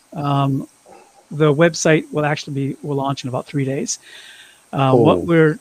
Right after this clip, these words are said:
Speaker 1: doing is offering online language, uh, classes,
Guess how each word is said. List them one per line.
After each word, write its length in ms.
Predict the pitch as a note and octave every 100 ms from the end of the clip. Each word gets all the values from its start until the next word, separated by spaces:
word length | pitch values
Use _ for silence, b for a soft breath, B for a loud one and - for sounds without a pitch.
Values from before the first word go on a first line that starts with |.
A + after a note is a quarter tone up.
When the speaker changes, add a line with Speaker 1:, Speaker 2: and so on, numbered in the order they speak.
| -
Speaker 1:
doing 300 | D#3+ E3 G#3
is 200 | E3+ C3
offering 500 | - C#3+ - C#3+ C#3
online 580 | A3 D3+ E3+ E3 D#3 D#3
language, 520 | D3+ D3 D3 C#3 - - -
uh, 460 | D3 C3+ C3 B2+ B2 _ _ _ _ _ _ _ _
classes, 680 | - D3+ C#3 - G#2+ G#3